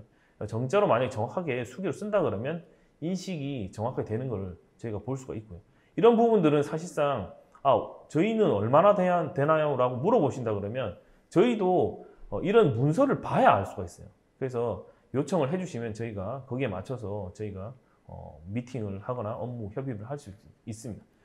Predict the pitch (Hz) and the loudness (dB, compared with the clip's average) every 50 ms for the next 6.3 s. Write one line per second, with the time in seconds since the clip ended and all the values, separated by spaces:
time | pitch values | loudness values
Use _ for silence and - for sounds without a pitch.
0 | _ _ _ _ _ - 254 269 254 175 147 165 170 - 262 233 220 170 - 170 | _ _ _ _ _ 4 10 12 12 12 12 10 8 6 2 2 2 2 4 4
1 | 156 156 151 147 123 127 139 139 117 95 90 85 - - 190 220 262 254 220 - | 2 4 2 0 -2 -2 -2 -4 -4 -6 -8 -4 -2 0 0 0 0 0 -2 -2
2 | - - - 131 139 151 170 190 202 202 202 202 190 180 170 165 160 156 151 139 | -4 -4 -2 0 2 2 2 2 2 2 0 0 -2 -2 -2 -2 -2 -2 -2 0
3 | 131 131 131 135 127 113 - 147 143 - - 147 139 147 156 170 175 185 - - | 0 0 0 0 -2 -6 -8 -10 -10 -8 -6 -4 -4 -2 -4 -4 -6 -8 -12 -18
4 | - - _ - 135 156 165 - - 175 135 - - 107 120 139 147 156 160 156 | -20 -16 _ -2 0 0 0 0 0 -2 -2 -2 -2 -4 -2 -2 0 0 0 0
5 | 156 - 151 135 131 - 147 180 202 196 175 139 110 107 104 101 101 - 190 202 | 0 -2 -4 -4 -4 -4 -4 -4 -4 -4 -4 -6 -6 -6 -6 -6 -6 -6 -6 -6
6 | 175 110 92 82 - | -6 -6 -10 -12 -14